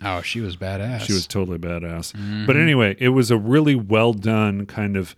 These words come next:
Speaker 2: side-scrolling beat 'em up
Speaker 1: Yeah.
Speaker 2: that felt very arcadey, and the animation was amazing.
Speaker 1: It looked great.
Speaker 2: Yeah. Um, but,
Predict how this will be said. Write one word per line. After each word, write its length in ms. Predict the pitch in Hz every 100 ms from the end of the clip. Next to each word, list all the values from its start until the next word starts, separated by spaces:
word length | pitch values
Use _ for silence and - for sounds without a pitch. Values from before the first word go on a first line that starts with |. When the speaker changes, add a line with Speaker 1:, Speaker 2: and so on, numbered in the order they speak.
| _ _ _ -
Speaker 2:
side-scrolling 800 | - 123 113 104 - 120 107 98
beat 160 | 107
'em 100 | 104 104
up 80 | 135
Speaker 1:
Yeah. 140 | 240
Speaker 2:
that 220 | 285 127
felt 220 | 143 143
very 320 | 92 113 117 120
arcadey, 840 | 107 101 - 127 117 101 87 78 - _ _ -
and 340 | 104 104 104 -
the 160 | 127 117
animation 540 | 139 131 127 120 131
was 140 | 131
amazing. 560 | 151 180 214 214 90 82
Speaker 1:
It 220 | 131 185
looked 200 | 185 202
great. 400 | 170 170 233 120 127
Speaker 2:
Yeah. 260 | 180 90 - - - - -
Um, 400 | 135 135 127 127 -
but, 420 | 120 190 117 117